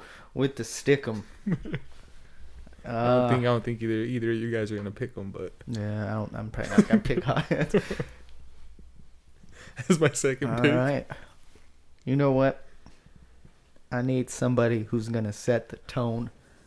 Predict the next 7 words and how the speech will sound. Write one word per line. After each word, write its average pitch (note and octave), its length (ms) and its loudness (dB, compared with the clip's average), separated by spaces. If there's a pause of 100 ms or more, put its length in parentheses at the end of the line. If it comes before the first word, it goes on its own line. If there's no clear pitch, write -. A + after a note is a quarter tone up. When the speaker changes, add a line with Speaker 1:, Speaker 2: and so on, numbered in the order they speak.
(720)
Speaker 1:
on A2+ 280 -6
defense. A2 680 -6 (2000)
And A#2 160 -4
that B2+ 220 2
person's B2 440 6
gonna A#2+ 220 0
be A#2 400 2